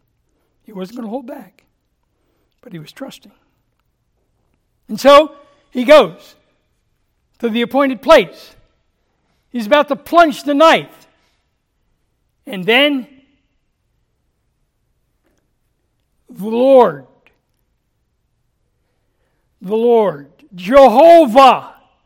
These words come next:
I am, Jehovah Jireh, the Lord who provides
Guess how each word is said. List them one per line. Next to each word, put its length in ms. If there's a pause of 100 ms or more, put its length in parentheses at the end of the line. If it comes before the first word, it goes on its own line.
(720)
I 180
am, 560 (1800)
Jehovah 1040 (580)
Jireh, 920 (1800)
the 160
Lord 800 (920)
who 220
provides 1300